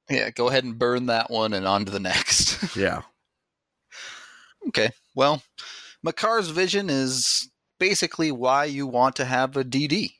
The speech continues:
Speaker 1: designated driver, because if you're drunk, you're never gonna see that pass. So it's time to acknowledge Breckenridge Brewery, the official beer of D N V R. Breckenridge is the original Colorado beer established in nineteen ninety in Breckenridge, Colorado. I'm sure I've told you about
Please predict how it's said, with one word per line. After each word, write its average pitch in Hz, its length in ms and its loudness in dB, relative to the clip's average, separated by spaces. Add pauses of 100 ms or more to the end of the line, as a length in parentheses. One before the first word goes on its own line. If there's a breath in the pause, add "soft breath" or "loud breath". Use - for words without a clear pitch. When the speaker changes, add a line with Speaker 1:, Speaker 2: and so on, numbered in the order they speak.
Speaker 1:
designated 127 540 0
driver, 127 360 2
because 92 300 -2
if 101 140 0
you're 117 100 0
drunk, 113 320 2
you're 107 80 -2
never 117 300 0
gonna 104 180 0
see 120 180 0
that 95 240 0
pass. 98 500 -2
So 101 380 0 (400 loud breath)
it's 127 240 -2
time 160 280 0
to 151 120 0
acknowledge 147 400 0
Breckenridge 151 520 -2
Brewery, 160 400 0 (260)
the 120 120 4
official 131 360 2
beer 127 260 0
of 120 340 -2
D 127 200 0
N 120 140 0
V 120 140 -2
R. 127 280 2 (200)
Breckenridge 110 400 2
is 110 260 0
the 156 200 2
original 120 380 0
Colorado 104 500 0
beer 104 260 0
established 98 440 0
in 107 160 -4
nineteen 107 400 -2
ninety 104 400 2
in 147 240 0 (320 loud breath)
Breckenridge, 117 540 0
Colorado. 135 800 0 (400 loud breath)
I'm 110 100 -2
sure 120 240 2
I've 107 120 0
told 117 280 -2
you 107 140 -2
about 98 320 2